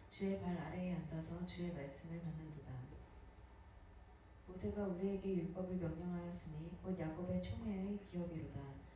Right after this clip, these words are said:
여수론에 왕이 있었으니 곧 백성의 수령이 모이고 이스라엘 모든 지파가 함께한 때에로다.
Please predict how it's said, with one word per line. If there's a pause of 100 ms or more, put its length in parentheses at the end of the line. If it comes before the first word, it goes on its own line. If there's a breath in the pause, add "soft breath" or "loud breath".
(240 loud breath)
여수론에
왕이
있었으니
곧
백성의
수령이
모이고
이스라엘
모든
지파가
함께한
때에로다.